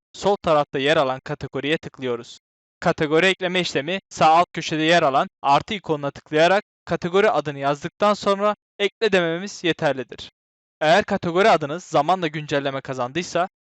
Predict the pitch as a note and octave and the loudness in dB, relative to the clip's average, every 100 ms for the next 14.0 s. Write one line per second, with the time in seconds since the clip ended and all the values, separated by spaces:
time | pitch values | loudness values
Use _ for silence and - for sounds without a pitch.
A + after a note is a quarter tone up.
0 | - F#3+ D#3+ D#3 G3 E3 F3+ F3 C#3+ A2 | 2 2 2 -4 -4 -4 -4 -4 -4 -4
1 | - D3+ C#3+ C3+ C3+ - F#3+ E3+ D3+ E3+ | -8 -6 -4 -4 -4 -8 -6 -6 -4 -6
2 | G3+ _ - A3+ B3+ G#3 - F#3 E3 D3 | -8 _ 0 0 0 -4 -6 -4 -2 0
3 | C#3 C3+ C#3+ C#3 C3 C3 B2 A#2+ - B2 | -2 -4 -8 -8 -8 -6 -8 -10 -14 -20
4 | - _ _ _ _ _ F3+ E3 D#3+ D3 | -20 _ _ _ _ _ -6 0 0 0
5 | C#3 - - E3 F3 F#3+ - _ - D#3+ | -4 -10 -2 2 2 2 -6 _ -10 -8
6 | D#3 C#3+ C#3+ C#3 C3+ C#3 C3 C#3 D3 - | -6 -4 -4 -4 -6 -6 -4 -2 -2 -2
7 | F3+ G3 _ _ - D3+ D3+ C#3 D3+ F3 | -2 -2 _ _ -10 -2 -2 0 0 0
8 | F#3 E3+ C#3 B2 - - _ _ _ _ | -2 -4 -10 -18 -20 -20 _ _ _ _
9 | _ - F3 A3 A3 D#3+ F3 G3 _ - | _ -4 0 2 4 2 0 -4 _ -14
10 | - F#3 A3 G#3 - E3 D#3+ E3 D#3+ D#3+ | -12 -4 -2 -2 -4 -4 -4 -2 -4 -4
11 | F#3 G#3 G3 - G#3 _ - - A#3 - | -6 -8 -8 -8 -10 _ -4 0 2 0
12 | F#3+ D#3+ C#3+ C#3+ E3+ D#3+ D#3+ - _ A#3+ | -2 0 -2 -2 -4 -4 -6 -8 _ -8
13 | B3 - E3+ - C#3 - - - F#3+ | -8 -6 -8 -4 -4 -4 -10 -4 -2